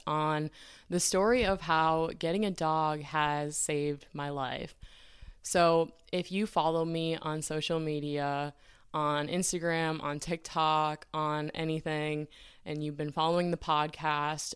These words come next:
you know that I openly talk about the fact that I struggle with anxiety and with depression.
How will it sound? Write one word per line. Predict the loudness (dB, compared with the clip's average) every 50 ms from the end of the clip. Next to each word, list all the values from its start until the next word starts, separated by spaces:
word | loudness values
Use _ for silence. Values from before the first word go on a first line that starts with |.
| -8 -4
you | 0 2 2
know | 4 6 6 6 6 6 6 4 4
that | 2 0 -2 -2 -2 -2
I | 0 0 2 2 2 2 2 0 -2 -2 -4 -8 _ _
openly | 2 2 4 4 2 2 0 -2
talk | 0 2 2 2 2 2 -2 -6
about | -4 -4 -4 -4 -4
the | -6
fact | -4 0 2 2 2 2 -2 -4 -2
that | 0 2 2 0 0 -4 -10 -18 -20 -20 -20 -20 -14 -2 0
I | 2 2 2
struggle | 0 0 0 0 0 2 2 0 0 0 0
with | -2 -2 -2 -2 -2 -4 -6 -8
anxiety | -8 -6 -6 -4 0 2 4 4 4 4 2 0 -2 -2 -2 -4 -6 -6
and | -6 -6 -4 -4
with | -4 -4 -4 -4 -6 -10 -10
depression. | -10 -10 -6 -4 -4 -4 -4 -4 -6 -6 -6 -8 -10 -12